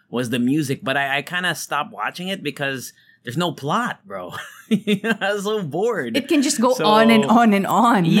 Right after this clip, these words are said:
Speaker 1: Yeah, yeah. I mean, I, there, I get the appeal though. Like, I think it's, it's something I could watch at a different time when I just wanna see rich people do
Speaker 2: Mm, mm.
Speaker 1: stuff, <laughs> do bad stuff. Uh, but yeah, so there's that. And I got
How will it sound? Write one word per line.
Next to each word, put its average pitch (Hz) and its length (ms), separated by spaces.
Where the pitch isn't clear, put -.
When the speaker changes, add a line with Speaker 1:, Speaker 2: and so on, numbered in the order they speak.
Speaker 1:
Yeah, 202 520
yeah. 175 480
I 202 100
mean, 233 160
I, 214 220
there, 220 220
I 208 100
get 214 240
the 170 100
appeal 127 360
though. 104 240
Like, 107 260
I 127 100
think 165 180
it's, - 260
it's 131 120
something 131 220
I 113 100
could 120 240
watch 113 500
at 101 100
a 104 80
different 101 360
time 104 260
when 107 100
I 101 100
just 104 220
wanna 107 280
see 123 260
rich 107 280
people 117 480
do 113 260
Speaker 2:
Mm, 127 340
mm. 143 140
Speaker 1:
stuff, 123 580
<laughs> 135 280
do 135 180
bad 117 340
stuff. 113 420
Uh, 127 380
but 143 160
yeah, 175 120
so 156 120
there's 165 300
that. 185 420
And 147 200
I 143 80
got 156 400